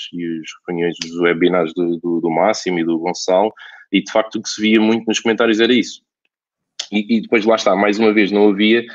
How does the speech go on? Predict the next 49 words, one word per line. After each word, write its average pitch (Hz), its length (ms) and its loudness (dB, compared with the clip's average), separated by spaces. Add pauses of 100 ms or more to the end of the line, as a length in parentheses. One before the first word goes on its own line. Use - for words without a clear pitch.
(240)
a 104 60 0
presença 113 440 0
de 113 60 -8
quem 120 120 0
estava 107 360 0
no 107 160 -2
mercado, 107 460 -2
quem 113 120 -2
estava 104 340 -2
no, 101 260 -2
no 101 180 -8
ativo, 101 560 -8 (400)
eh, 98 840 -2
a 92 80 -4
falar 101 300 2
sobre, 95 560 0
sobre 95 340 -4
esse 92 120 -8
tema 101 240 -2
e 101 140 -2
a 95 80 -4
tentar, 92 380 -4 (280)
a 113 60 0
minha 123 160 2
ideia 113 200 4
era 107 120 0
tentar 101 320 -2
acalmar 92 460 -2
um 90 60 -4
bocado, 87 360 -6 (480)
eh, 87 400 -6
e 87 80 -6
tentar, 92 340 -2
e 80 380 -2
tentar 90 320 -2
mostrar 90 420 -4 (240)
que, 90 460 -2 (100)
que 98 120 0
é 95 40 0
possível 98 400 -2
nós 92 160 -2
passarmos 90 460 -8
por 92 140 -4
isto 107 240 -6
e 113 60 0
é 107 40 0
possível 113 320 -2
nós 117 340 -2
reorganizarmos, 110 960 0